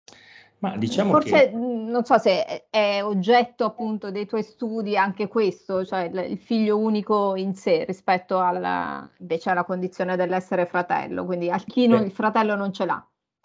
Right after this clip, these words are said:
Speaker 1: Ah, allora, diciamo così che, eh, adesso, mm, senza, mm, ovviamente generalizzare questa cosa, però sicuramente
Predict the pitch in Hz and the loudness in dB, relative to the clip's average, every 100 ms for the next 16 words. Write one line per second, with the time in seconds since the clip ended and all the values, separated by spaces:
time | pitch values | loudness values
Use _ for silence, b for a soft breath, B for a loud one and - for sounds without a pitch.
0 | - 156 123 92 - - 135 123 87 87 | -10 -4 -2 -2 -4 -2 2 2 2 -2
1 | 98 104 185 240 - 104 85 78 95 90 | -4 -2 2 2 4 0 0 0 0 0
2 | 98 92 90 87 85 85 80 80 85 - | -4 -2 -2 -2 -2 -4 -4 -4 -4 -6
3 | 76 71 73 76 73 73 73 73 71 73 | -8 -8 -10 -10 -8 -8 -8 -10 -12 -12
4 | 80 80 - 98 95 98 90 85 80 82 | -12 -8 0 0 2 2 2 0 -2 -6
5 | 80 85 87 85 90 85 87 87 - 85 | -8 -6 -2 2 2 4 4 2 -2 0
6 | 92 90 92 90 80 95 92 - - - | 4 4 4 0 2 2 2 -2 -8 -16
7 | - - 113 90 - 127 104 - B - | -12 -4 0 0 2 2 2 0 B -16
8 | - 110 131 135 170 185 123 92 - - | -14 -6 -2 0 0 0 2 -2 -2 -16
9 | _ | _